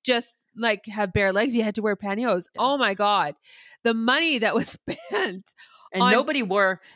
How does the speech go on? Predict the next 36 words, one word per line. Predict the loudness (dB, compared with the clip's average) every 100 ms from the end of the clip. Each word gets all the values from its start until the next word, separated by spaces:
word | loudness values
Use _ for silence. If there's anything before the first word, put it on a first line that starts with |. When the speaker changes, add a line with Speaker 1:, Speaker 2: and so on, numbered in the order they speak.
| _ -6
Speaker 2:
and | -2 0
nobody | 2 2
Speaker 1:
cheap | 2
Speaker 2:
wore | 2
Speaker 1:
pantyhose. | 2 2
Speaker 2:
tights | 2 2 -2 _ _ -20 -16
Speaker 1:
No, | -4 0 2
Speaker 2:
back | 0
Speaker 1:
because | 2 2 2
you |
Speaker 2:
then. | 0
Speaker 1:
didn't | -2 -2
think | -2
of | 0 0
it. | -2 -4 -16 _ _ -12
Speaker 2:
No, |
and | -2 0 0
because | 0 0
they | 0
weren't | -2 -2
called | -2 -2
tights, | -4 -6
they | -6
were | -4 -6
leotards, | -6 -4 -4 -2 -2 -2 -4 -4
and | -2
nobody | -2 -2 -2
Speaker 1:
<laughs> |
Speaker 2:
wore | 0 0
leotards, | -2 0 0 0 -2 -2 -2 0
Speaker 1:
Nobody | 0 0 -2 -4
wore | -2 -2 0
Speaker 2:
right? | 0 0 -2
Speaker 1:
leotard. | -6 -6 -18 -20 _ _ _ -14 -12 -10 -10 -12 -4
Oh | 0 2 2
my | 2 0